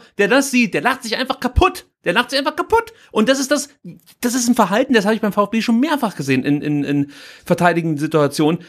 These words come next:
dass man viel zu früh abschaltet und nicht, nicht mal so sehr im Zweikampf, sondern auch, wenn man Aktionen ausführt. Ja, man denkt, ich spiele jetzt einen Pass, was weiß ich, auf Mangala. Die Entscheidung ist gefallen und in dem Moment ist, ist der Gedanke schon mehr oder weniger aus dem Kopf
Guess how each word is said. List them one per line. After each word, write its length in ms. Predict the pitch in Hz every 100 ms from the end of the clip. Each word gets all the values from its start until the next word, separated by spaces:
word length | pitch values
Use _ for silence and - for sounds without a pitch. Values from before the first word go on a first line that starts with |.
| -
dass 140 | 175
man 140 | 196 170
viel 240 | - 277
zu 80 | 285
früh 220 | - 196 -
abschaltet 640 | 220 - 240 233 254 262 - -
und 240 | - 190 180 - -
nicht, 320 | 147 220 226
nicht 360 | 220 - 185 -
mal 140 | 196
so 80 | 175
sehr 200 | 165 175
im 120 | 165
Zweikampf, 420 | - 240 - 160
sondern 260 | 180 185 160
auch, 300 | 202 - -
wenn 100 | 202
man 140 | 196 190
Aktionen 640 | 180 - - 262 339 285
ausführt. 400 | 127 135 - 135
Ja, 80 | 202
man 160 | 208
denkt, 200 | 190 247
ich 140 | - -
spiele 300 | - 247 269
jetzt 140 | 262
einen 100 | 190
Pass, 260 | - 214 -
was 120 | 185
weiß 100 | 180
ich, 160 | 208 190
auf 120 | 151
Mangala. 560 | 165 226 185 123 104 - _ _ _ _
Die 80 | 170
Entscheidung 360 | 170 214 220 214
ist 120 | -
gefallen 600 | 147 160 214 277 277 - _ _ -
und 180 | 196
in 140 | - 190
dem 80 | 240
Moment 340 | 233 240 - _
ist, 200 | 190 -
ist 200 | - -
der 80 | 196
Gedanke 360 | 175 196 233
schon 180 | 190 196
mehr 100 | 196
oder 100 | 208
weniger 180 | 196 190
aus 80 | 180
dem 100 | 156
Kopf 300 | 220 247